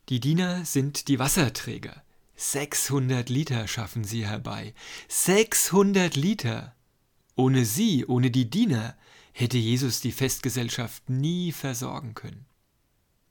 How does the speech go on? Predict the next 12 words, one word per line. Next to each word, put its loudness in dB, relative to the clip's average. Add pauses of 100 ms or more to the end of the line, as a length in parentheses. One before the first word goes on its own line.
(760)
Und 4
da 2
ist 0
der 4
Festmeister, -2
der 0
die -2
Lage -2
erkennt -2
und -4
den -4
Bräutigam, 0